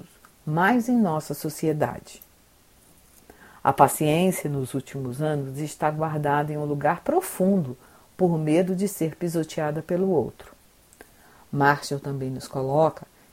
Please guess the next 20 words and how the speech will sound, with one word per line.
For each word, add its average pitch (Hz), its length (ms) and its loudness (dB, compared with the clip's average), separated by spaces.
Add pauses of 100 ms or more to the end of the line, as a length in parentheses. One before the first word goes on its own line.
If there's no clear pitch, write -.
que - 100 -4
somos 160 380 0
seres 175 400 2
compassíveis 214 960 2
de 139 140 -4
nascença, 117 640 -4 (300)
mas 135 200 0
a 120 80 2
perdemos 143 800 -2 (340)
ao 262 140 8
longo 143 340 2
de 147 140 -4
nossas 135 420 -2
vidas. 131 560 -10 (1400)
Atualmente, 143 920 2
as 139 160 -6
pessoas 151 460 -2
estão 147 280 -4
tão 240 300 0
intolerantes, 139 720 2